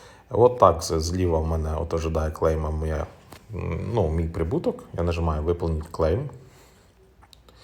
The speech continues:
Як ми бачимо, зліва в мене додається баланс. Є, в мене депозити в U S D C, можна поповнити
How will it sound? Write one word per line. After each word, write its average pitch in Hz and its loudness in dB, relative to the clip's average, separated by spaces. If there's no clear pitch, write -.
Як 92 -2
ми 101 0
бачимо, 85 4
зліва 85 2
в 78 0
мене 78 -2
додається 78 -4
баланс. 85 0
Є, 92 0
в 82 -4
мене 107 4
депозити 85 -2
в - -4
U 87 -2
S 85 0
D 82 -4
C, 143 -4
можна 82 -2
поповнити 78 -4